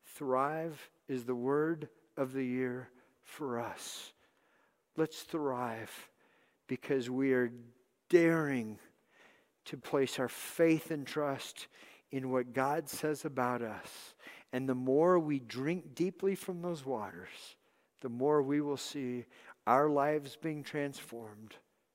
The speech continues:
from the inside out. Please join me in prayer. Lord God, I thank you for the truth of your word. We have really, uh, dove into these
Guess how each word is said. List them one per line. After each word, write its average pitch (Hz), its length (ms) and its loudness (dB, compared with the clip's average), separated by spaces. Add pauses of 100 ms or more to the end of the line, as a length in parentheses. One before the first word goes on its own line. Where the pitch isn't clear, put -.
(140)
from 117 180 -8
the 113 140 -2
inside 101 580 -8 (400)
out. - 220 -14 (1000)
Please 135 180 0
join 123 300 -2
me 117 80 -4
in 107 100 -8
prayer. 104 320 -10 (1800)
Lord 156 240 12
God, 147 340 12
I 143 60 10
thank 156 320 4
you 143 120 6
for 143 460 8
the 131 140 4
truth - 380 8
of 139 120 0
your 143 140 10
word. 135 560 8 (840)
We 165 280 12
have 143 380 10
really, 147 640 10
uh, 127 300 4 (600)
dove 165 300 12
into 143 1000 6 (500)
these 151 480 10